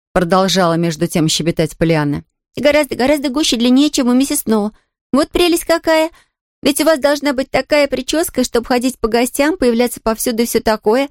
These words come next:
Говорю вам, когда все увидят ваши чудесные волосы, просто попадают от удивления. Зачем вы так долго скрывали такую красоту? А и правда, тетушка, зачем? Ведь в вас можно влюбиться просто с одного взгляда». «Полианна!» ахнула тетушка.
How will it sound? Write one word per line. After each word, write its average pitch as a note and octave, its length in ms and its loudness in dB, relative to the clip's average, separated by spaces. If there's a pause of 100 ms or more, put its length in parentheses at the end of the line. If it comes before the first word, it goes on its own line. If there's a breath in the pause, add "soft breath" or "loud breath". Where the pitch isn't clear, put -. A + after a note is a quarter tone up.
(140)
Говорю F#3+ 360 2
вам, G3+ 180 -6
когда B3+ 300 -2
все C#4 200 0
увидят C4 360 0
ваши A#3+ 200 0
чудесные A#3+ 460 -2
волосы, D4+ 440 -2
просто D4 300 0
попадают C#4+ 600 0
от G#3+ 100 -6
удивления. A3+ 480 0 (340 soft breath)
Зачем A3+ 240 0
вы A3+ 60 2
так A3 220 -2
долго D#4 240 0
скрывали D#4 340 0
такую D4+ 260 -2
красоту? D#4 480 -2 (460)
А C4+ 60 2
и D#4+ 60 2
правда, D4+ 280 0
тетушка, B3 380 -2
зачем? B3+ 340 0 (340)
Ведь - 200 -2
в - 20 -8
вас C4+ 220 0
можно B3 260 -2
влюбиться A#3+ 440 0
просто D4 360 -2
с - 80 -6
одного D#4 300 0
взгляда». C4 500 0 (1300)
«Полианна!» E3 840 0 (520)
ахнула G#3 420 0
тетушка. - 600 -6